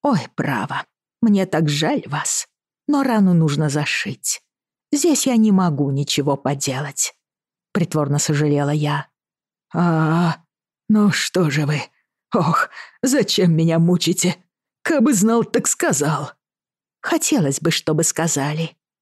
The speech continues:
Я снова занесла иглу. «Ох, нет, миссис, не продолжайте, умоляю.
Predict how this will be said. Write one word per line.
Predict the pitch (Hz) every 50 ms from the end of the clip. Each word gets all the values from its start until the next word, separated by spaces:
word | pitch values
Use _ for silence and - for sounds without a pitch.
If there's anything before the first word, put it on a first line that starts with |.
| _ _ _ _ _ -
Я | 254 254 214
снова | - - - 196 175 165
занесла | 147 156 156 156 160 - - 151 143
иглу. | 147 156 160 143 123 131 127 - - _ _ _ _ _ _ _ _ _ _ _ _ _ -
«Ох, | 381 269 147 - - -
нет, | 165 139 - - -
миссис, | 185 196 170 - - 202 - - - - _ _ _ _ _ _ -
не | 370 269
продолжайте, | - - 185 170 170 175 175 165 202 190 208 196 - 277
умоляю. | 320 339 370 294 180 175 156 170 165 156 175 190 185 - -